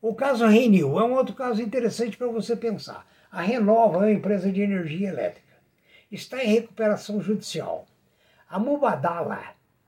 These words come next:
aquele grande fundo árabes, árabe que tem investimento no mundo inteiro, comprou uma parte dela.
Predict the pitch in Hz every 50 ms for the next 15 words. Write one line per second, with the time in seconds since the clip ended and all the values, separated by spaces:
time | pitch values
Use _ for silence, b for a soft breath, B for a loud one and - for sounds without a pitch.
0 | _ - - _ 160 139 123 104 117 156 175 208 233 220 175 147 - - 160 165
1 | 165 156 135 120 127 143 160 160 139 113 - - - - - - - - _ _
2 | _ _ _ _ _ _ - 147 165 151 107 92 - - - - 131 - 160 165
3 | 170 147 120 139 156 135 - - 131 151 170 160 151 139 147 185 208 208 170 151
4 | 131 - - 202 202 160 107 - b b b b b b _ - 247 247 220 185
5 | 208 214 226 226 220 240 220 - - 180 165 170 165 135 - 190 160 139 127 110
6 | 90 80 78 -